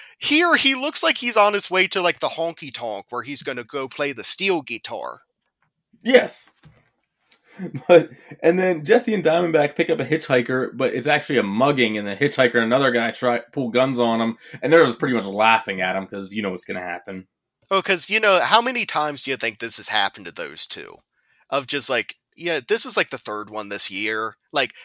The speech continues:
Speaker 1: thank you for, like, the drive-up service.
Speaker 2: Yeah.
Speaker 1: Like, "Oh, you brought
Speaker 2: But
Speaker 1: the food to us. Thanks."
Speaker 2: May and Caleb are riding with this friendly trucker, and this guy's so nice.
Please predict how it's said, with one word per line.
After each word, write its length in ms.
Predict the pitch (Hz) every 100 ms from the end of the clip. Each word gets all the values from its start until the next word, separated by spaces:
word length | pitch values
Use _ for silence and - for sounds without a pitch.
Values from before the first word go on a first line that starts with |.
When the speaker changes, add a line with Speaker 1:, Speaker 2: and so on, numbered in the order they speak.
| -
Speaker 1:
thank 280 | 247 320 -
you 180 | 233
for, 180 | 196 226
like, 340 | 185 170 156 -
the 120 | 160
drive-up 600 | - 139 151 196 202 -
service. 680 | - 98 92 113 147 - - - _ _ _ _ _ _ _ _ _ _ _ _ -
Speaker 2:
Yeah. 320 | 370 415 330 - _ _ _ _ _ _ _ _ _ _
Speaker 1:
Like, 120 | 190 269
"Oh, 160 | 381
you 160 | 214 214
brought 220 | 262 285
Speaker 2:
But 20 |
Speaker 1:
the 60 | 240
food 280 | - 294 294
to 220 | - 359 269
us. 240 | 110 -
Thanks." 640 | 453 480 151 107 - - - _ _ - - _ _ _ _ _ _ _ _ _ _
Speaker 2:
May 320 | 131 143 160 151
and 100 | 135
Caleb 420 | 175 175 160 147
are 160 | 123
riding 400 | 120 123 131 123
with 140 | 123 117
this 160 | 113
friendly 460 | - - 143 147 139
trucker, 360 | - 127 - 113
and 100 | 156
this 120 | 220
guy's 260 | - -
so 180 | - 226
nice. 420 | 143 110 95 -